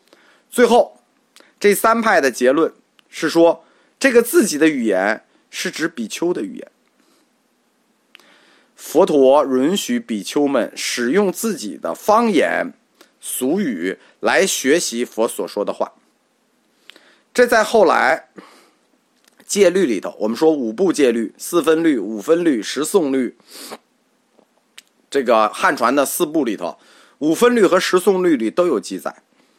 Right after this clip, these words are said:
五分律第二十六卷说，佛言：“听随国音诵读，但不得违失佛意。”就是可以根据你本国的话来诵读，只要不失意就可以了。十诵律三十八卷，佛说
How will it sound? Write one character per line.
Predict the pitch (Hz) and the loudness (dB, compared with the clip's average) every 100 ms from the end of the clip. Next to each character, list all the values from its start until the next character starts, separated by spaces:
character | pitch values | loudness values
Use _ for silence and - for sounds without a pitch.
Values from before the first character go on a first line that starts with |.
| _ _ _ _ - | _ _ _ _ -6
五 | 147 | 0
分 | 214 233 | 2 2
律 | 214 | 2
第 | 190 | 4
二 | 190 | 2
十 | 180 | 2
六 | 196 170 | 2 4
卷 | 160 131 | 2 2
说， | 139 139 - - _ | 2 2 0 -12 _
佛 | - 180 | -2 2
言 | 202 131 110 - _ _ _ _ _ - | 4 4 2 -4 _ _ _ _ _ -4
：“听 | 269 277 | 0 2
随 | 220 226 | 4 2
国 | 202 156 226 | 4 4 4
音 | 247 262 | 2 0
诵 | 254 175 123 | 0 0 -2
读， | 101 101 117 - _ _ _ _ | -6 -8 -8 -12 _ _ _ _
但 | 214 190 | 0 0
不 | - 220 170 | -2 0 0
得 | 123 104 107 120 - _ - | 0 0 2 0 -2 _ -6
违 | 135 139 107 | 0 0 0
失 | - 180 180 | -2 -2 -2
佛 | - 107 110 | -4 -4 -4
意。” | 147 123 _ _ _ _ _ _ _ _ _ _ _ _ _ | -4 -12 _ _ _ _ _ _ _ _ _ _ _ _ _
就 | - 123 | -8 -6
是 | 117 - _ - | -4 -8 _ -8
可 | 175 | -6
以 | 160 | -4
根 | 175 | -6
据 | - | -4
你 | 139 | -6
本 | 156 104 82 | -4 -6 -4
国 | 87 | -2
的 | 120 | -2
话 | 147 135 | -2 -6
来 | 78 80 | -6 -8
诵 | 110 - 113 | -8 -10 -14
读， | 53 _ _ | -16 _ _
只 | - | -6
要 | 95 | -2
不 | 117 143 | -2 -4
失 | 127 - 175 | -10 -10 -12
意 | 180 | -14
就 | 104 82 | -12 -12
可 | - 67 | -12 -14
以 | |
了。 | 57 _ _ _ _ _ _ | -14 _ _ _ _ _ _
十 | - 196 | 0 2
诵 | 254 262 | 4 4
律 | 233 196 | 4 2
三 | 240 226 | 2 2
十 | 208 | 4
八 | 226 233 | 4 4
卷， | 170 127 | 4 0
佛 | 104 120 | 2 0
说 | 131 131 - | 2 2 2